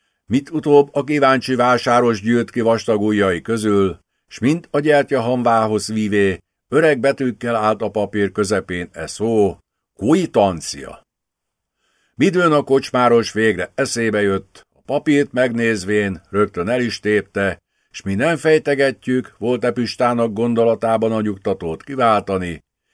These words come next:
Elég az hozzá, ha a kocsmáros maga eltépte, az ő gondja lesz az is, ha ügyének prókátort nem lel.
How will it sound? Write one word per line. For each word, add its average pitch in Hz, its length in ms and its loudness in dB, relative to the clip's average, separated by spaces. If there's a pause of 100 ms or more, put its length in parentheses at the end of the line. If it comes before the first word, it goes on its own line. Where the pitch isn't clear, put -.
(220)
Elég 175 360 0
az 151 200 2
hozzá, 107 680 0
ha 82 120 -6
a 76 80 -8
kocsmáros 139 640 2
maga 123 280 -2
eltépte, 101 760 -2 (300)
az 85 240 -10
ő 170 220 -4
gondja 147 380 0
lesz 135 300 -2
az 113 180 0
is, 107 340 -4
ha - 160 -18
ügyének 123 500 0
prókátort 92 840 -4
nem 78 280 -10
lel. 64 360 -10